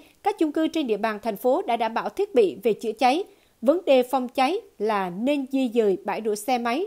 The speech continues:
ra khỏi tầng hầm chung cư và trang bị hệ thống thang bộ thoát hiểm bên ngoài tòa nhà thì mới hy vọng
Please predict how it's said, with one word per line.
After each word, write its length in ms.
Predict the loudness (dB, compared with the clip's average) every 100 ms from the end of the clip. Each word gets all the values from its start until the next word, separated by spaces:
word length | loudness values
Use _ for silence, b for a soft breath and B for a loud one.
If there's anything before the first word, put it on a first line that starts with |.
| -4
ra 140 | -4 -2
khỏi 140 | -4 -4
tầng 180 | -6 -6
hầm 140 | -6
chung 180 | -4 -2
cư 220 | 4 2 2 B -2
và 100 | 0
trang 260 | 0 0
bị 180 | 0 0
hệ 100 | -4
thống 240 | -4 -4 -4
thang 180 | -6 -4
bộ 140 | -4 -4
thoát 220 | -4 -4
hiểm 340 | -2 -4 -4 -2
bên 160 | -2
ngoài 140 | -2 -6
tòa 100 | -4
nhà 240 | -2 -2 -4 b b b
thì 120 | -2
mới 160 | 0 0
hy 140 | -2
vọng 220 | 2 0